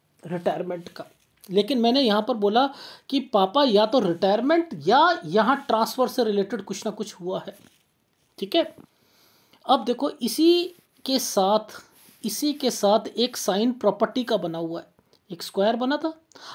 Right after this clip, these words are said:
आप लोग ऐसे मत समझा करो, आप ऐसे ही समझ लो कि स्क्वायर बना है। बना है नहीं बना है? बना है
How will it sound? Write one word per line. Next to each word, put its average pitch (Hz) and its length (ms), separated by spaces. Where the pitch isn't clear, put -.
आप 285 240
लोग 339 200
ऐसे 277 240
मत 330 140
समझा 254 300
करो, 269 160
आप 247 200
ऐसे 233 180
ही 247 60
समझ 220 240
लो 233 120
कि 262 240
स्क्वायर 196 360
बना 175 200
है। 165 140
बना 247 160
है 381 80
नहीं 381 100
बना 269 180
है? - 200
बना 196 300
है 294 500